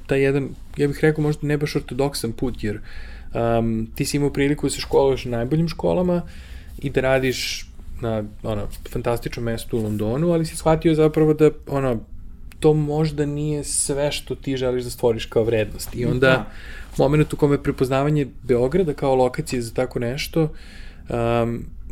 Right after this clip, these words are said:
Speaker 1: je nešto što će možda zapravo da bude i poruka za neke ljude koji prolaze vrlo sličan ili, ono, prolaze istu dilemu. Ne
Speaker 2: Da,
Speaker 1: nužno
Speaker 2: da.
Speaker 1: isti put, ali istu
Speaker 2: Da, da.
Speaker 1: dilemu.
Speaker 2: Da, pa mislim da je dosta bitno, ovaj, u celoj ovoj priči nekako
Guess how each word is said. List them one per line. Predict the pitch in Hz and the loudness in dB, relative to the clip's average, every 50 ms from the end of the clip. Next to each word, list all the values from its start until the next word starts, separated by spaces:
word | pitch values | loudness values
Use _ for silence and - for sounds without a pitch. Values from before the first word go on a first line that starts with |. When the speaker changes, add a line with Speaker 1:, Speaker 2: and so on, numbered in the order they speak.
| - - - - - - - - - - - | -10 -10 -10 -10 -10 -10 -10 -10 -10 -10 -8
Speaker 1:
je | - 139 131 135 131 135 131 | -6 -2 0 2 2 2 2
nešto | 135 139 143 147 147 - 147 | 0 0 0 0 0 -2 -4
što | - - - | -6 -6 -6
će | 131 - | -4 -4
možda | 135 135 139 139 135 | -2 0 0 0 0
zapravo | 131 139 135 135 139 135 | 0 0 0 0 -2 -2
da | 123 - | -2 -2
bude | - - 139 | -4 -4 -4
i | 127 | -4
poruka | - - 135 127 131 127 - - 127 | -2 0 0 2 2 0 0 -2 -2
za | 120 | -2
neke | 127 127 120 - 131 | -2 -4 -4 -2 -4
ljude | 131 123 123 | -2 -2 -2
koji | 120 - - 123 | -2 -2 -2 -4
prolaze | - - 127 117 117 120 131 127 120 123 | -2 0 2 4 4 4 2 2 0 -2
vrlo | 117 117 120 123 123 | -2 0 0 0 -2
sličan | - - 131 123 120 - 127 117 | 0 0 0 -2 0 -2 -2 0
ili, | 113 110 110 110 110 110 107 107 - - - - - - - - - - | 0 0 0 0 0 0 -2 -4 -8 -12 -12 -12 -12 -12 -14 -12 -8 -2
ono, | - 120 113 107 101 - - | 0 0 0 0 -2 -2 2
prolaze | - 151 160 170 160 160 | 6 6 8 8 6 4
istu | 160 160 - 156 | 2 0 -2 -2
dilemu. | 143 - 127 127 120 113 110 104 101 - - - | 0 0 2 2 2 2 0 -2 -4 -8 -8 -2
Ne | 123 143 156 | 2 4 6
Speaker 2:
Da, | 160 180 | 8 6
Speaker 1:
nužno | 165 160 | 6 8
Speaker 2:
da. | 165 165 | 8 8
Speaker 1:
isti | 165 165 156 - - 156 | 8 8 6 4 0 -2
put, | - - 190 208 233 233 - - - - - - - - - | 0 4 6 6 6 6 2 -2 -6 -8 -6 -6 -8 -6 2
ali | - 147 147 151 | 4 4 6 6
istu | 160 156 160 | 6 4 4
Speaker 2:
Da, | 160 165 | 4 4
da. | 156 | 6
Speaker 1:
dilemu. | 139 131 123 120 117 117 127 156 185 226 220 - - - - - - - - - - - - - - - - | 6 4 4 4 4 4 2 2 0 0 -2 -6 -10 -14 -16 -16 -16 -16 -14 -14 -14 -14 -14 -14 -14 -8 -6
Speaker 2:
Da, | - 190 233 226 147 - - - | 4 6 6 6 6 4 0 -2
pa | - 180 | 2 4
mislim | 208 220 - 311 277 | 4 4 4 2 0
da | 277 | 0
je | 262 | 4
dosta | 226 233 226 226 - | 4 4 4 4 0
bitno, | 202 170 180 170 170 - 151 131 | -2 -2 -2 -2 -2 -2 0 2
ovaj, | 127 127 120 120 123 127 127 123 117 | 2 2 2 4 2 4 4 2 0
u | - - - - - 135 | -2 -6 -8 -6 -6 -6
celoj | - - 156 143 143 139 | 0 2 4 6 6 8
ovoj | 135 131 131 120 | 8 6 6 4
priči | 120 127 131 117 - - | 2 -2 -4 -4 -2 -4
nekako | 123 120 117 101 - - - - 123 117 113 113 113 110 107 | -2 -2 -4 -6 -10 -14 -6 -2 -2 0 0 0 -2 -2 -6